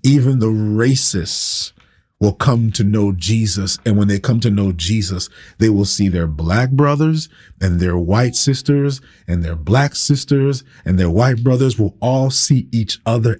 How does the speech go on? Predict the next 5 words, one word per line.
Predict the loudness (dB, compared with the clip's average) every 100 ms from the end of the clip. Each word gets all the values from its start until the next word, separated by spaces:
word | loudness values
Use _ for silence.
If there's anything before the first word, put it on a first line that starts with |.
| -2
as | -2 -2
one | -6 -2 0 2 2 0 -2 -14 -20 _
in | 2 2 0 -4 -4
Jesus | 0 0 0 -4
Christ. | -4 -4 -4 -4 -6 -8